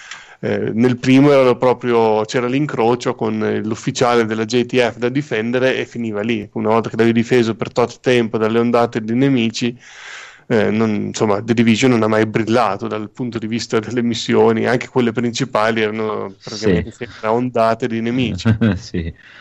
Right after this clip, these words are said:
Speaker 1: Qua non cambia molto, però, insomma, già quella secondaria c'è due o tre ondate in punti diversi dentro un edificio, quindi, eh, è già più simile a come erano le missioni principali del primo.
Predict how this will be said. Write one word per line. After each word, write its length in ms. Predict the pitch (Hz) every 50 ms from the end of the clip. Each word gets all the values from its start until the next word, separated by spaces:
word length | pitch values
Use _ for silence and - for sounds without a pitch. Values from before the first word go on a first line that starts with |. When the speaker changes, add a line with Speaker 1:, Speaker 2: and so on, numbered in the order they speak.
| - - -
Speaker 1:
Qua 200 | - 156 147 139
non 200 | 131 139 156 156
cambia 340 | - 180 175 170 160 185
molto, 400 | 220 202 151 147 165 180 175 202
però, 120 | - - 170
insomma, 300 | 160 156 175 156 127 120
già 220 | 123 123 160 170 160
quella 200 | - 143 135 135
secondaria 640 | - - 147 175 185 190 170 143 135 156 - 170
c'è 180 | 147 - 135 127
due 220 | 127 147 151 151
o 40 | 143
tre 160 | 135 135 139
ondate 540 | 143 143 147 151 151 156 165 160 160 160 170
in 200 | 170 160 139 -
punti 320 | - 170 175 165 143 - 139
diversi 520 | 143 165 156 147 143 151 143 - - 139
dentro 360 | 117 143 143 143 139 143 127
un 100 | 127 127
edificio, 720 | 131 131 143 160 147 - 139 123 123 120 - 147 143 139
quindi, 500 | - - 120 110 110 117 120 120 110 - _ _ _ _ _ _ _ _ _
eh, 300 | - - - - - 57
è 140 | - - 110
già 200 | 117 - 104 107
più 120 | - - 131
simile 400 | - - 113 113 113 120 117 120
a 40 |
come 240 | 117 - 123 117 113
erano 220 | 113 117 117 113 110
le 80 | 113 113
missioni 340 | 113 110 - - 117 113 110
principali 500 | - 113 117 110 - 117 117 113 113 110 110
del 160 | 107 107 101
primo. 400 | - 113 107 101 98 98 98